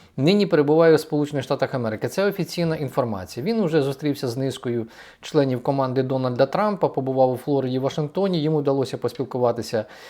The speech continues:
із віце-президентом новообраним Джей Ді Венсом, який для нас буде проблемою, звісно, з майбутнім радником з нацбезпеки Майклом Волцем, з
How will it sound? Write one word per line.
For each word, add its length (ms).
із 200
віце-президентом 840
новообраним 720
Джей 180
Ді 120
Венсом, 480
який 220
для 100
нас 140
буде 200
проблемою, 600
звісно, 440
з 80
майбутнім 440
радником 480
з 80
нацбезпеки 760
Майклом 480
Волцем, 600
з 320